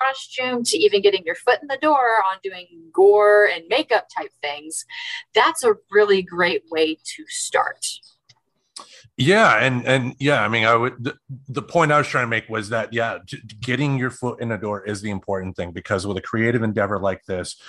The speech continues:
Speaker 2: you never know when somebody's gonna be needed for something. So you may be there to volunteer for one thing, but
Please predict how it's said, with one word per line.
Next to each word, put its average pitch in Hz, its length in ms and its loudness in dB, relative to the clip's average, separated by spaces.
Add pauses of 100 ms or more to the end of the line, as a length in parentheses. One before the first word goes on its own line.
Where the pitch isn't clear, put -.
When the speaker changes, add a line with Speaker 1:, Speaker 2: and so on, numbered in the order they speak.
(220)
Speaker 2:
you 104 160 -2
never 104 500 2
know 101 400 2
when 95 160 -2
somebody's 92 480 -6
gonna 98 160 -6
be 113 120 -2
needed 117 360 -2
for 98 100 -8
something. 87 380 -8
So - 160 -6
you 107 160 0
may 135 180 4
be 123 180 -2
there 113 260 2
to 113 180 -6
volunteer 107 460 -4
for 107 120 -10
one 95 260 -4
thing, 135 320 -2
but 107 300 0